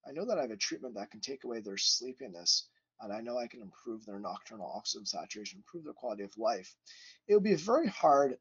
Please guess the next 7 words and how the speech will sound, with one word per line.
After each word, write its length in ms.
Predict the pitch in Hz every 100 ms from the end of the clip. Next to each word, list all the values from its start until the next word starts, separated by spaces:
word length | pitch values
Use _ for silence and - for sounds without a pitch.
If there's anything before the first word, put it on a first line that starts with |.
| -
to 180 | - 143
randomize 680 | 143 156 156 127 131 127
an 80 | 117
extremely 680 | 110 - - - 156 156 143
sleepy 600 | 117 - - 127 - 101 -
patient 480 | - 110 - - 101 - _ - - _ - -
to 340 | 131 117 107